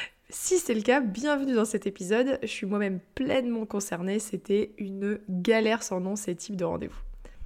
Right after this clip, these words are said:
Quand tu es curieux, polyvalent, que tu as plein d'idées, plein de centres d'intérêt différents qui n'ont pas forcément de lien entre eux,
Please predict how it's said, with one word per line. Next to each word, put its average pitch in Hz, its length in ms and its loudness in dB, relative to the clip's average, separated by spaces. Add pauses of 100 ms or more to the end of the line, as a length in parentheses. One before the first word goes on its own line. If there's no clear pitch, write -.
(320)
Quand 240 140 0
tu 277 220 -2
es 277 60 0
curieux, 226 520 2 (200)
polyvalent, 240 680 2
que 208 120 -2
tu - 180 0
as 190 60 4
plein 247 240 0
d'idées, 208 320 2
plein 240 280 -2
de 240 60 -2
centres 240 300 0
d'intérêt 220 340 -2
différents 208 440 -2
qui - 180 -8
n'ont 185 100 -4
pas 226 140 0
forcément 233 460 0
de 202 100 4
lien 202 300 2
entre 220 280 0
eux, 202 140 2